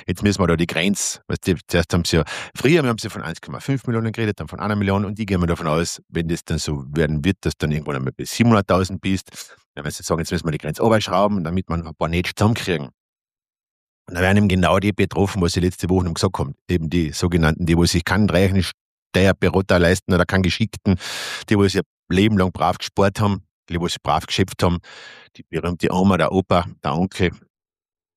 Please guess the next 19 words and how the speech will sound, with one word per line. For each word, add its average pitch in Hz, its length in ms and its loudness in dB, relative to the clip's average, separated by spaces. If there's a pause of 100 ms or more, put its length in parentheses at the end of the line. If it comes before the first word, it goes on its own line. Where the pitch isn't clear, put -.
(880)
Und 101 100 -4
ich 135 100 4
finde 139 260 2
ja, 107 40 2
die 101 180 -2
S 110 140 -4
P 90 160 0
Ö 131 80 4
hat 120 140 -2
ein 85 80 -6
bisschen 110 240 -8
vergessen, 98 500 -4 (720)
für 98 160 2
wen 104 220 4
sie 117 180 2
eigentlich 98 720 2 (800)
da 107 200 4
sein 101 240 2
sollte. 107 500 0